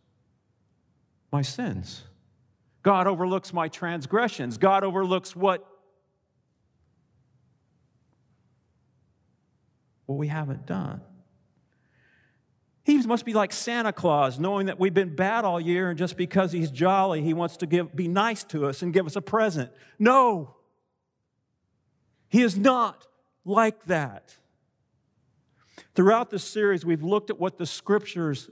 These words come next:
say about God. He is not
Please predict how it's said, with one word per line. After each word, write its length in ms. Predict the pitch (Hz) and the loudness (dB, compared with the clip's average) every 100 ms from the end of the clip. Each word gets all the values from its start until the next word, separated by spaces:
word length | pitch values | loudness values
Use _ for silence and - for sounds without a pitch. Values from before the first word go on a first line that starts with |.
| - | -12
say 600 | - 190 180 170 143 127 - | -6 0 2 2 0 -4 -2
about 520 | 156 135 151 139 127 | 0 2 0 -2 -6
God. 460 | 139 131 104 98 - _ _ _ _ _ _ _ | -4 -2 -4 -10 -16 _ _ _ _ _ _ _
He 160 | _ 185 | _ 4
is 180 | 202 170 | 4 4
not 380 | 202 226 220 | 4 4 4